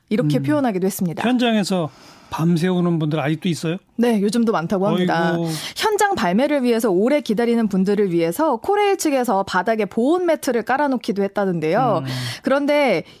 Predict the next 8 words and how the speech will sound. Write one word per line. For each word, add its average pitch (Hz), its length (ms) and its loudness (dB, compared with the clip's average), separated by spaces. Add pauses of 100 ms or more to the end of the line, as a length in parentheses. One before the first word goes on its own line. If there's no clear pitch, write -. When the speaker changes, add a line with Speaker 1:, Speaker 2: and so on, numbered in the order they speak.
Speaker 1:
이분들 311 840 2
대부분이 214 680 0
인터넷 359 560 2
예매가 294 260 0
힘들다고 381 520 0
생각하신 277 720 -2
분들이었대요. 190 840 0
Speaker 2:
그렇겠죠. 170 400 2